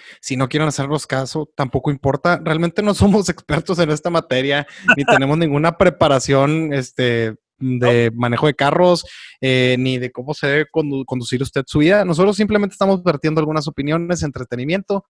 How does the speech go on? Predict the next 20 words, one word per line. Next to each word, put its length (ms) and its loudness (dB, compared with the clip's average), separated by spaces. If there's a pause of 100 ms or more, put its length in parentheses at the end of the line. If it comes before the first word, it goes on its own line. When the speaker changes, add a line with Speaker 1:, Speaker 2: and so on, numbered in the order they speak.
(440)
Speaker 1:
No 400 4
nos 260 -2
tomen 360 2
tan 320 -4 (100)
en 160 -6
pinche 380 -6
serio, 400 -12
porque 200 -8
luego 200 2
nos 180 2
quieren 300 2
venir 200 2
a 40 4
reclamar 420 0
cosas, 280 0
güey, 200 0
que 100 -6
no 140 -6
nos 140 -6
corresponden. 480 -12